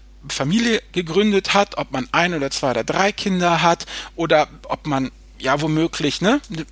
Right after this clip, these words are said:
irgendeinen schweren Unfall hatte, was weiß ich denn, dann sind die Leitplanken einfach schon näher gerückt und man hat einfach weniger,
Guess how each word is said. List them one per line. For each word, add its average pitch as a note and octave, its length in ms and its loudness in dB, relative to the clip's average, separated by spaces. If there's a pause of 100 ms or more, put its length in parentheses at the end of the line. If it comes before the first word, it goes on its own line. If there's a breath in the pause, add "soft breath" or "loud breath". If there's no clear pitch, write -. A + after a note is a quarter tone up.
(360)
irgendeinen D#3 300 -4
schweren F3+ 280 -2
Unfall A3 420 0
hatte, F#3+ 300 2
was F3 200 2
weiß F#3+ 180 2
ich G3+ 140 -4
denn, D3+ 140 -2
dann D#3 200 0 (200 loud breath)
sind A3+ 260 0
die A#3+ 60 0
Leitplanken G#3+ 560 2
einfach G3+ 240 0
schon E3 180 0
näher G3+ 280 2
gerückt A3 300 -2
und F#3 60 -2
man E3+ 200 -2
hat G3+ 120 0
einfach E3+ 280 -2
weniger, F#3 400 2